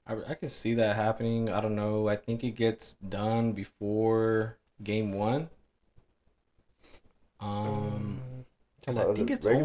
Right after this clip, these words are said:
Speaker 1: almost
Speaker 2: season?
Speaker 1: there. Yeah, I think it's almost there. I think it's gonna happen. Obviously, it's gonna have to be the Heat. I think it's just a matter of time.
Speaker 2: It's been at a standstill for a while, though. We're talking about, what, almost a month?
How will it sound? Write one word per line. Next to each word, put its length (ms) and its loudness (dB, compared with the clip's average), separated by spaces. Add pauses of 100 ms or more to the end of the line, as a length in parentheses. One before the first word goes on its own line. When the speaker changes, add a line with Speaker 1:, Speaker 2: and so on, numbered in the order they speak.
Speaker 1:
almost 140 2
Speaker 2:
season? 120 -2
Speaker 1:
there. 340 2
Yeah, 280 2
I 40 0
think 160 -4
it's 100 -4
almost 300 -2
there. 320 0
I 1080 -2
think 280 -4
it's 100 -2
gonna 240 2
happen. 480 2
Obviously, 440 -2
it's 100 -8
gonna 280 0
have 160 2
to 60 -12
be 140 -4
the 60 -8
Heat. 440 -2 (1080)
I 40 -8
think 120 -2
it's 80 -4
just 140 -4
a 40 -2
matter 240 0
of 100 -6
time. 500 -2 (260)
Speaker 2:
It's 80 -20
been 120 0
at 140 2
a 40 2
standstill 580 -2
for 200 -6
a 60 -4
while, 320 2
though. 180 2
We're 100 -2
talking 200 -2
about, 180 -2
what, 180 -2
almost 360 -4
a 40 -10
month? 320 -6